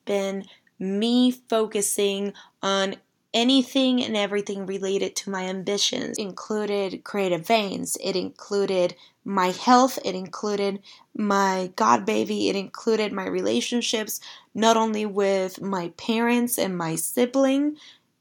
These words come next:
'cause I only have one sister, <laughs> but also with people as a whole. And this year and a half has been the year where my growth has sped up,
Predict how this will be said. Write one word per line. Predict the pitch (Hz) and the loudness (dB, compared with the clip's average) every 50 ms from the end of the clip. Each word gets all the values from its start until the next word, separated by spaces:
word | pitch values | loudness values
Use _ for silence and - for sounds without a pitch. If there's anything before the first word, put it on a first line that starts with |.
| _ _ - | _ _ -8
'cause | - 185 | -2 0
I | 190 180 | 0 2
only | 185 190 196 208 | 2 0 0 2
have | 208 202 180 190 | 2 2 4 6
one | 233 262 262 | 6 6 8
sister, | - 254 233 240 - - 233 269 254 - 311 339 311 311 311 302 | 8 6 6 6 4 4 6 6 6 6 4 4 4 4 2 2
<laughs> | - - - - - - - | -2 -10 -12 -12 -14 -14 0
but | 180 220 262 233 220 220 - - - - _ | 6 10 10 10 10 8 6 0 -6 -4 _
also | - - 294 302 302 - - 277 262 262 | 4 6 6 6 6 6 6 6 6 6
with | 240 220 226 214 214 - - - | 4 2 2 0 0 -4 -10 -12
people | - - - 247 247 247 - 240 226 - | -10 -4 -2 -2 -2 0 0 0 0 2
as | 87 - 202 185 - | 2 0 0 0 -2
a | 185 180 | -4 -4
whole. | - - - - - 214 208 208 208 202 196 - - - - - _ _ _ _ _ _ | -6 -8 -8 -6 -4 -2 -2 -2 -2 -2 -4 -6 -12 -20 -20 -20 _ _ _ _ _ _
And | - 262 247 247 247 247 240 233 - - _ _ _ _ _ _ | 4 6 6 8 6 4 2 0 -4 -8 _ _ _ _ _ _
this | - 202 208 196 262 349 370 349 - - | -12 -10 -2 2 4 4 4 4 2 0
year | 254 262 277 294 | -2 0 0 0
and | 277 240 220 | 0 0 0
a | 196 | -2
half | 170 180 202 214 214 214 208 202 - - - - - _ _ _ | -2 0 0 2 4 4 2 2 -2 -8 -18 -20 -20 _ _ _
has | - - - 269 277 277 269 - - | -10 2 6 8 8 8 8 4 -2
been | - - 247 233 226 226 220 214 214 220 - _ _ _ _ _ _ _ _ _ - | 2 4 4 4 4 2 -2 -4 -4 -6 -8 _ _ _ _ _ _ _ _ _ -12
the | 180 170 - 269 277 | -10 0 2 4 4
year | 240 202 214 226 254 277 277 277 262 262 240 | 4 2 0 0 2 4 4 4 4 4 2
where | 226 202 196 233 226 226 226 220 214 214 - _ _ _ | 0 0 0 2 2 4 2 2 0 -4 -8 _ _ _
my | - 220 220 226 220 220 | -6 0 4 4 4 4
growth | 220 - - 220 220 220 220 226 233 226 | 2 0 0 2 2 2 4 2 0 -2
has | - 247 214 - 214 220 214 - | -4 -6 -4 -2 0 0 0 -2
sped | - - - _ 214 208 202 202 196 - - _ - | -4 -8 -6 _ 0 2 2 2 2 -2 -6 _ 2
up, | - 208 190 175 185 - - | 4 4 4 2 0 -4 -8